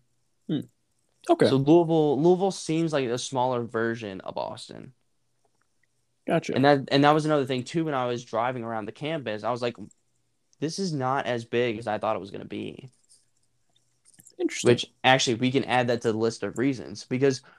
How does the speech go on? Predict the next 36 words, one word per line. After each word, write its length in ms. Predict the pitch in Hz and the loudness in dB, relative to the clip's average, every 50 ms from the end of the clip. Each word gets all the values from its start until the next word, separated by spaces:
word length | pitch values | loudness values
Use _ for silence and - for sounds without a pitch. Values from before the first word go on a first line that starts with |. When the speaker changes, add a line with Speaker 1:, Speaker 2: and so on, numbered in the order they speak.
| _ - | _ -4
Speaker 2:
when 180 | - 143 143 139 | -2 0 2 4
we 160 | 147 165 175 | 4 2 2
came 260 | - 185 170 165 156 | 2 0 0 0 0
down 260 | 135 135 139 139 131 | 0 0 0 0 0
to 120 | 127 127 107 | 0 0 0
visit 480 | 101 113 113 107 101 95 80 76 - - - - | 2 2 0 0 0 -4 -4 -6 -8 -12 -10 -6
to 120 | - 110 | -6 -4
really 320 | 107 113 123 127 127 123 | -2 0 2 2 2 2
make 220 | 120 117 110 104 107 | 2 2 0 0 -2
sure 220 | - - 113 104 | -2 -2 -2 0
that 140 | 98 98 95 | 2 2 2
I 60 | 95 | 2
wanted 260 | 92 104 101 92 87 90 | 2 0 -2 -4 -4 -6
to 40 | 92 | -6
go 80 | 87 | -6
to 100 | 82 85 85 | -4 -6 -6
U 80 | 82 | -8
T, 360 | - - - - 90 78 87 - - _ _ _ _ _ _ _ _ _ _ _ _ _ _ _ _ _ _ _ _ _ _ _ - | -6 -2 -2 -2 -2 -2 -8 -12 -14 _ _ _ _ _ _ _ _ _ _ _ _ _ _ _ _ _ _ _ _ _ _ _ 0
we 120 | - 139 160 | 4 6 6
were 100 | 175 165 | 6 6
driving 320 | 151 156 147 147 143 143 143 | 6 4 4 4 2 0 -2
around 240 | 139 143 147 147 | -2 -2 -2 -4
and 80 | 139 135 | -4 -4
I 60 | 131 | -4
was 100 | 127 123 | -4 -4
like, 260 | 120 120 117 - _ _ _ - 131 131 _ - _ _ _ _ _ _ _ _ _ _ _ - | -4 -6 -6 -8 _ _ _ -20 -20 -20 _ -20 _ _ _ _ _ _ _ _ _ _ _ -10
"There's 400 | - 135 147 160 165 160 - _ _ _ _ | -8 -6 -6 -6 -6 -8 -12 _ _ _ _
three 300 | - 131 120 127 139 156 | -8 -6 -2 -2 -2 -2
streets 520 | 151 - - - 123 123 131 110 107 - - | -2 -4 -6 -6 -6 -6 -6 -6 -8 -10 -8
that 160 | - 117 107 | -6 -4 -4
I 40 | 107 | -4
really 340 | 104 107 107 117 123 123 117 | -6 -6 -6 -6 -4 -4 -4
need 160 | 113 110 107 | -4 -4 -6
to 60 | 104 | -6
worry 280 | 98 101 98 98 104 101 | -6 -6 -6 -4 -4 -6
about 400 | 90 82 87 85 85 76 64 - | -4 -4 -2 -2 -2 -2 -4 -6